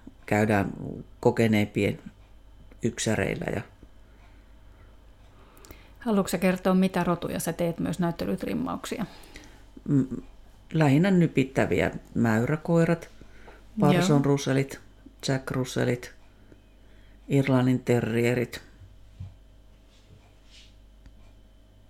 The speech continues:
Speaker 1: No siinä on nämä, mitkä eniten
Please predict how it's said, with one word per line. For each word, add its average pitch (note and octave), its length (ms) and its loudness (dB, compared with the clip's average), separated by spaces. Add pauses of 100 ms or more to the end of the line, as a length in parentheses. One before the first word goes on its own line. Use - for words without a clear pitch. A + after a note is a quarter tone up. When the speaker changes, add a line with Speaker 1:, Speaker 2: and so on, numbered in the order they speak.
(640)
Speaker 1:
No F3 120 2
siinä C#3+ 420 2
on A#2+ 160 2
nämä, A#2+ 160 0
mitkä - 320 -4 (1500)
eniten B2 480 0